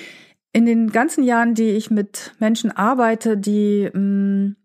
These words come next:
also im Bereich Sexualität mit Menschen arbeite, bin ich sehr oft darauf gestoßen, dass Sex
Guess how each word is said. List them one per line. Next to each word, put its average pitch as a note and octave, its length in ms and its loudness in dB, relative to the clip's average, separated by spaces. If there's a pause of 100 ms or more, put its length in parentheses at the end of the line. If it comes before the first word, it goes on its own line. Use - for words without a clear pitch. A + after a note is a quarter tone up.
also G3+ 200 0
im G3 120 0
Bereich G3 260 0
Sexualität G3+ 600 -2
mit A3+ 140 -4
Menschen G#3+ 280 -2
arbeite, G3+ 600 -2 (1040)
bin A#3 140 4
ich A3 120 0
sehr B3 200 2
oft B3 140 -4
darauf G#3 220 0
gestoßen, A3+ 400 -2
dass F#3 220 -2
Sex - 400 -4